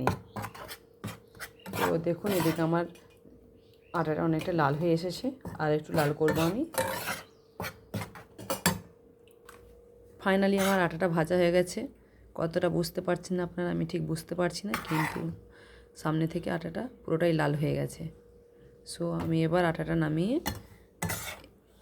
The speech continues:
চিনিটা রেডি করে নেব। চিনিটা রেডি করতে আমি সসপ্যানে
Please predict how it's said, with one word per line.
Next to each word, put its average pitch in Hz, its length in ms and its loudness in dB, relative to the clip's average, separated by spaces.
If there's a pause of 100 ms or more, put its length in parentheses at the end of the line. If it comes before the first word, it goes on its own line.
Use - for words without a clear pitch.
(160)
চিনিটা 175 380 2
রেডি 151 300 2
করে 151 200 2
নেব। 143 120 -2 (1000)
চিনিটা 180 300 -2
রেডি 160 200 -2
করতে 175 220 -4
আমি 180 140 -4
সসপ্যানে 165 400 -2